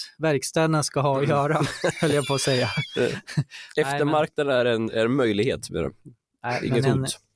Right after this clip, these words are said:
Speaker 1: en, eh, det, sen finns det ju alltid en, eh, en, en gräns där en gammal bil helt plötsligt vänder och blir mer värd. Det gäller ju att tajma det rätt.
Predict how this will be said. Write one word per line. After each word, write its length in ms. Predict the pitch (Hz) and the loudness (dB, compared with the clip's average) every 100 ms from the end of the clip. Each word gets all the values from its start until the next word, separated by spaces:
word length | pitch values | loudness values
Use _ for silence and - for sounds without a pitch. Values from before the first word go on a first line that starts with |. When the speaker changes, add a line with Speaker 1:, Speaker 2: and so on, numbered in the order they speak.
| _ _ _ | _ _ _
Speaker 1:
en, 220 | 135 131 135 | -8 -4 -2
eh, 340 | 131 135 131 | -2 -2 -4
det, 100 | 127 | -4
sen 180 | - 143 | -2 0
finns 240 | 156 143 | -2 -2
det 100 | - | 0
ju 60 | 143 | 2
alltid 300 | 135 - 139 | 0 0 -2
en, 200 | 131 127 | 0 0
eh, 340 | 127 123 131 | -2 -2 -4
en, 180 | 131 123 | -4 -4
en 320 | 123 131 123 123 | -6 -8 -6 -2
gräns 420 | 131 131 120 - | 0 0 -2 -2
där 140 | 123 | -2
en 180 | 123 123 | -2 -2
gammal 380 | 127 120 127 123 | -2 -2 -2 -2
bil 280 | 127 120 113 | -2 -2 -4
helt 260 | 131 117 | -4 -4
plötsligt 360 | - 131 - 120 | -2 -4 -2 -2
vänder 500 | 123 170 202 135 117 | 0 0 0 0 -2
och 100 | 120 | -4
blir 280 | 123 123 113 - _ _ _ | -4 -4 -6 -16 _ _ _
mer 300 | 131 185 185 | -4 0 0
värd. 300 | 110 - - - _ _ _ _ _ _ | -2 -6 -12 -20 _ _ _ _ _ _
Det 60 | - | -6
gäller 140 | - | 0
ju 60 | 165 | 0
att 120 | - 165 | 0 -2
tajma 340 | 143 147 180 | 0 0 -2
det 120 | 120 | -2
rätt. 200 | 135 131 | -4 -6